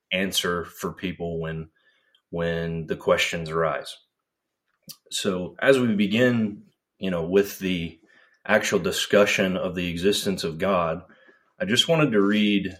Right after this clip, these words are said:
Genesis chapter one, verse one. Um, m-, I mean, many of you have heard this, <laughs> um,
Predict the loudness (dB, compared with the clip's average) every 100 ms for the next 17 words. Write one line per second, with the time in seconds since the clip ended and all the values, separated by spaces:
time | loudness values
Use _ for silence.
0 | -14 0 2 2 2 -4 -2 2 2 2
1 | -2 0 0 0 -2 -4 -6 -4 -4 -6
2 | -14 _ _ _ _ _ _ _ _ _
3 | _ _ -20 -20 _ _ _ _ _ _
4 | _ _ _ _ _ -8 -6 -6 -8 -10
5 | -16 -12 -8 -8 -12 -18 -14 -10 -8 -8
6 | -6 -2 2 6 4 4 0 0 2 0
7 | 2 2 0 0 -6 -8 _ -10 -10 -10
8 | -12 _ _ _ -12 -8 -8 -10